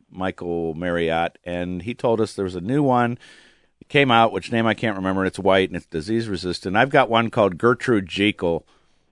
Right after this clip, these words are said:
that I just love. It's, it's pink and has that old-fashioned flavor, uh, flower shape, and then also has that outstanding fragrance. Gotta have fragrance if you're gonna grow roses.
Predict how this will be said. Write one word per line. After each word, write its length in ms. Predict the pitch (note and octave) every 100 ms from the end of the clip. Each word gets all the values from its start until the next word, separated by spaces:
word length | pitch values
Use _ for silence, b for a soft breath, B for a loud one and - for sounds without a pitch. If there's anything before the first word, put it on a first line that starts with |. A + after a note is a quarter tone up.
| _
that 120 | F#2+
I 60 | F#2+
just 300 | F#2 A2+ -
love. 360 | G2 F#2+ F#2 F2+
It's, 180 | F2+ -
it's 180 | -
pink 560 | - - B2 A#2+ - - -
and 400 | F#2+ F#2+ F#2+ G2
has 160 | G#2+
that 120 | G2+ F#2+
old-fashioned 680 | A#2 - A#2 A2 - A2
flavor, 400 | - A2 G2+ G2+ -
uh, 300 | F#2 F2+ F2 E2 _ _ _ _
flower 420 | A#2 A2+ A2 G#2+ -
shape, 460 | - C3 A2 G#2+ -
and 180 | - F#2+
then 120 | G2
also 300 | G2 F#2+ -
has 220 | F#2 F#2 D#2+
that 200 | F2+ E2+ _ _ _ _ _ D#2+
outstanding 600 | E2 - F2 D#2+ C#2 C2+
fragrance. 640 | - C#2 C2+ C2+ C2+ - _
Gotta 180 | - F#2+
have 160 | D2+ C#2+
fragrance 440 | D#2+ C#2+ C#2 B1
if 60 | _
you're 60 | _
gonna 120 | C#2+
grow 160 | C2+ C2
roses. 540 | C2+ C#2 A#1+ - _